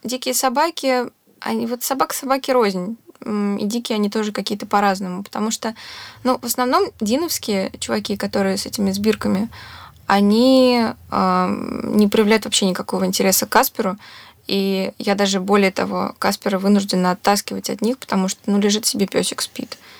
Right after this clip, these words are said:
Ну, или там лежит и просто лениво смотрит на Каспера. Вот. А мой сумасшедший несется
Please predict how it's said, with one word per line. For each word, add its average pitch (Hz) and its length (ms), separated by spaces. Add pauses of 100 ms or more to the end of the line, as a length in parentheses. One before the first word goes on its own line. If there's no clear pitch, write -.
(120)
Ну, 208 140
или 190 120
там 185 220
лежит 202 320
и 185 60
просто - 380
лениво 196 260
смотрит 190 440
на 185 100
Каспера. - 440 (460)
Вот. 190 380 (320)
А 196 280
мой 202 540
сумасшедший 196 720
несется 185 640